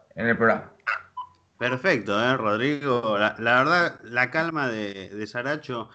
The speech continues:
Speaker 2: me bajó un ondazo, Santiago. Yo que estoy excitado, pensando, analizando, como decimos, eh,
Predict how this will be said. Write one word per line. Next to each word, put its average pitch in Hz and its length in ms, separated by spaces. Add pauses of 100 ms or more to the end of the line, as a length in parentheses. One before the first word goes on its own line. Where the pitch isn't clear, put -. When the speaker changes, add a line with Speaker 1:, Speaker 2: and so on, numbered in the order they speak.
(180)
Speaker 2:
me 120 100
bajó 131 260
un 156 140
ondazo, 127 680
Santiago. 120 500
Yo 160 200
que 151 80
estoy 135 520 (220)
excitado, 123 1160
pensando, 127 840
analizando, 123 760
como 113 200
decimos, 113 520 (340)
eh, 90 560